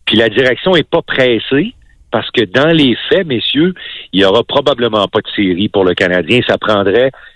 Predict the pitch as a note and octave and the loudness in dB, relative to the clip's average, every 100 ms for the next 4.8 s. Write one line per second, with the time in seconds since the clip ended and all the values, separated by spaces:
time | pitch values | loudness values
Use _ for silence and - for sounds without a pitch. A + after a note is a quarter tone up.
0 | _ _ _ _ _ _ - D3+ C#3+ D#3 | _ _ _ _ _ _ -2 0 0 0
1 | B2+ A#2+ G2+ A2 G2+ F#2 A#2 F#2 - F#2+ | 0 0 2 2 2 2 0 -2 -4 -6
2 | - G#2 G#2 C3 - G2+ G#2+ F#2+ F#2 A#2 | -4 -4 0 -2 0 0 0 0 0 -2
3 | - - E3 B2+ - D#3+ - F3 - C3 | -2 0 0 0 -2 -2 -2 -4 -2 -2
4 | A#2+ G2 A#2 C#3+ - F#2+ F#2 | 0 2 2 0 -2 -4 -4